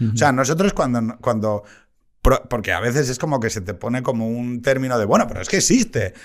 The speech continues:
Speaker 2: Entonces, en tanto es esto, eh, regúlese". Bueno, espera, a ver. <laughs>
Speaker 1: Sí,
Speaker 2: No,
Speaker 1: sí,
Speaker 2: no
Speaker 1: sí,
Speaker 2: es
Speaker 1: sí.
Speaker 2: exactamente, o sea, a veces nosotros entendemos que existen cosas, pero no por ello queremos naturalizarlas como una conducta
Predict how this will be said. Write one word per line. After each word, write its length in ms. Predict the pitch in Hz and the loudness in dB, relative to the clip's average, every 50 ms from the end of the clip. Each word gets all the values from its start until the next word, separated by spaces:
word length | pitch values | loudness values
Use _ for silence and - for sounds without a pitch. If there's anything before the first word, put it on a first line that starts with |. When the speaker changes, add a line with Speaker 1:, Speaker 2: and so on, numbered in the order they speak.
| - - | -16 -16
Speaker 2:
Entonces, 280 | - - 120 120 113 113 | -6 -2 -2 0 0 0
en 60 | 101 | 0
tanto 220 | 107 110 110 120 | 0 0 0 0
es 100 | 113 - - | -2 2 4
esto, 360 | 160 196 196 - 240 240 - - - - - - | 4 4 6 4 4 4 2 0 -6 -18 -12 -2
eh, 200 | - 120 110 - - | 2 2 2 2 2
regúlese". 720 | 120 117 120 120 131 214 285 254 175 - - 120 98 - - - | 2 2 4 6 8 8 8 8 6 4 2 -2 -4 -4 -8 -8
Bueno, 420 | 85 101 113 131 117 - - _ _ | -4 0 0 0 0 -2 -6 _ _
espera, 400 | - - - 156 151 113 - - | -12 2 4 4 6 6 2 0
a 60 | 104 | 0
ver. 240 | 101 123 - - - - - - - - - - | 0 0 0 -2 -6 -14 -14 -14 -14 -20 -10 -8
<laughs> 80 | - - - - - - - - | -8 -8 -8 -12 -14 -18 -20 -12
Speaker 1:
Sí, 260 | - - - - - 160 | -8 -8 -6 -2 4 4
Speaker 2:
No, 140 | 180 202 202 | 4 4 4
Speaker 1:
sí, 80 | 165 170 | 4 4
Speaker 2:
no 140 | 196 220 226 | 6 8 8
Speaker 1:
sí, 60 | 233 | 8
Speaker 2:
es 40 | 226 | 6
Speaker 1:
sí. 60 | 220 | 6
Speaker 2:
exactamente, 580 | 226 202 202 202 190 208 214 220 208 185 190 - | 4 2 2 2 2 2 2 2 0 0 -2 -4
o 120 | - - - | -4 -10 -4
sea, 220 | - - 180 143 127 | 2 4 4 4 6
a 60 | 131 | 4
veces 260 | 147 180 180 208 202 | 4 4 4 2 0
nosotros 400 | 160 151 139 160 196 208 190 131 | 0 0 0 0 0 0 -2 -2
entendemos 540 | 123 113 110 110 113 113 123 151 180 180 170 | -2 -2 -2 -2 -2 -2 -2 0 -2 -2 -2
que 80 | - 113 | -2 -4
existen 420 | 98 - 131 135 127 - 160 151 | -4 -2 -4 -4 -2 -2 -4 -2
cosas, 540 | 131 180 185 - - 180 196 233 - - - - _ _ _ _ _ _ _ _ _ | 0 0 0 2 2 2 2 0 -2 -12 -20 -20 _ _ _ _ _ _ _ _ _
pero 280 | _ - 131 117 117 120 | _ 2 4 4 4 2
no 200 | 131 147 156 156 | 2 2 2 2
por 200 | - 175 156 160 | 2 2 2 2
ello 240 | 170 170 170 170 160 | 2 2 0 -2 -2
queremos 600 | - 143 127 127 139 143 151 160 160 - - _ - | -2 -2 -2 0 -2 -2 -2 -4 -4 -6 -14 _ -6
naturalizarlas 1200 | 135 135 139 131 117 - 123 113 117 117 113 107 104 - - 165 165 170 175 180 196 208 202 - - - - - - - | -2 0 0 0 0 -2 -2 -2 -2 -2 -2 -4 -4 0 0 0 2 2 4 2 2 2 0 -6 -14 -20 -20 -20 -18 -2
como 240 | - 139 131 135 143 | 0 0 2 2 2
una 240 | 156 170 165 156 | 2 2 0 0
conducta 720 | - 170 147 143 143 160 170 160 - 190 180 180 185 185 | 0 0 -2 0 0 -2 -2 0 0 2 2 2 0 -6